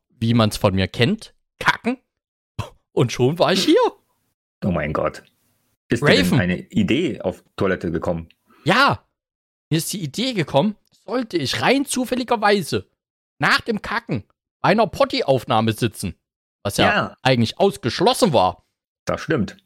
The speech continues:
Speaker 1: dann musst du mir alles erzählen.
Speaker 2: Okay.
Speaker 1: Das heißt,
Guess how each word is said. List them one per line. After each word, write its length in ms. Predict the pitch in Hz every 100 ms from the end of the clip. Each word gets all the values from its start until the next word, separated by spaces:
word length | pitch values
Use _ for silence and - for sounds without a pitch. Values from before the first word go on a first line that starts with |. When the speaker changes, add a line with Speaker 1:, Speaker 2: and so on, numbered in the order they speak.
| _ -
Speaker 1:
dann 180 | 160
musst 260 | 160 285 -
du 60 | 180
mir 220 | 151 - - - 381
alles 260 | 440 320 285
erzählen. 920 | 269 226 - 571 359 330 302 208 156 _ _ _ _ _ _ _ _ _ _ _ -
Speaker 2:
Okay. 640 | 117 98 151 262 247 - - - - - - - _ _ _ _ _ _ _ _ -
Speaker 1:
Das 260 | 135 -
heißt, 400 | 165 277 277 -